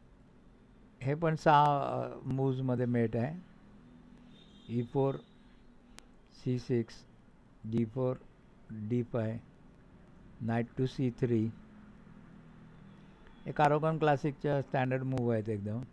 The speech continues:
आणि आता knight to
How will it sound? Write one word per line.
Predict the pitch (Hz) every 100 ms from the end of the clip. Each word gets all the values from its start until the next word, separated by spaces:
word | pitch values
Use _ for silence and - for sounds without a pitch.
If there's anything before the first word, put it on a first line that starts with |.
| - - - - - - - - - - - - - - - - - - - - - -
आणि | 123 123 135
आता | 143 147
knight | 151 143 135 147
to | 156